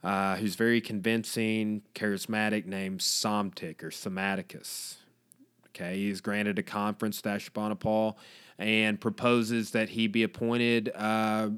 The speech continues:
governor and royal governor of Egypt. He knew, he knew the local people and said that the administration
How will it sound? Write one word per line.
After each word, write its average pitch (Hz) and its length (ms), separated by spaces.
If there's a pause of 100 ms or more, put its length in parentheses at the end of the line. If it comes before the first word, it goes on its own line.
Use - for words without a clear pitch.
(640)
governor 117 500
and 107 340
royal 113 260
governor 113 280
of 107 80
Egypt. 120 600 (180)
He 95 100
knew, 101 260
he 107 260
knew 107 220
the 117 100
local 113 360
people 117 540
and 98 160
said 107 260
that 101 140
the 104 100
administration 104 840